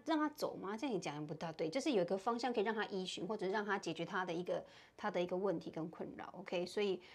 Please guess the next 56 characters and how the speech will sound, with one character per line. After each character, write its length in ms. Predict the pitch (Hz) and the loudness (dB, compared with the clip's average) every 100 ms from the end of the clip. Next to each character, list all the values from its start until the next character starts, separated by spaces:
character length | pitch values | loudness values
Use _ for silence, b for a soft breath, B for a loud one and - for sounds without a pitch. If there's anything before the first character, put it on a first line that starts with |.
| B B B B _ _ _ _ | B B B B _ _ _ _
如 180 | - 302 | 6 10
果 100 | 302 | 10
你 80 | 196 | 8
真 140 | 247 | 8
的 60 | 240 | 6
有 80 | 180 | 6
问 180 | 220 214 | 6 4
题 80 | |
的 80 | 202 | 2
话， 160 | 208 190 | 2 0
你， 300 | 180 190 190 | 0 0 2
你 160 | 190 185 | 2 2
可 180 | - | 2
以 140 | 247 185 | 2 2
直 120 | 185 | 0
接 140 | 196 | 4
就 140 | 190 196 | 4 4
是 160 | 196 | 2
私 180 | 185 202 | 4 2
讯 160 | 190 185 | 4 4
给 140 | 175 | 2
老 160 | 160 170 | 0 -4
师， 340 | - - - - | -4 -6 -8 -4
然 180 | 180 | 0
后 480 | 190 196 180 175 165 | 4 6 6 4 2
让 180 | 190 202 | 2 4
老 140 | 160 | 2
师， 180 | 160 - | 2 2
老 140 | 196 202 | 4 6
师 120 | 302 | 8
也 60 | |
会 60 | 247 | 8
问 180 | 262 214 | 8 6
你 80 | 185 | 6
愿 140 | 214 | 4
不 60 | 202 | 6
愿 80 | |
意 20 | 214 | 6
让 100 | 175 | 4
我 100 | 165 | 2
分 280 | 175 175 | 0 -2
享。 160 | 175 170 | -2 0
如 100 | 196 | 2
果 80 | 196 | 2
你 120 | 185 | 2
愿 120 | 208 | 2
意 60 | 190 | 2
的 100 | 180 | 2
话， 160 | 190 175 | 2 4
我 120 | 160 | 2
就 140 | 185 | 0
会 100 | 202 | 0
把 140 | 185 151 | 0 0
它 100 | 185 | 0
分 280 | 190 180 | 0 0
享， 220 | 190 185 | 0 -4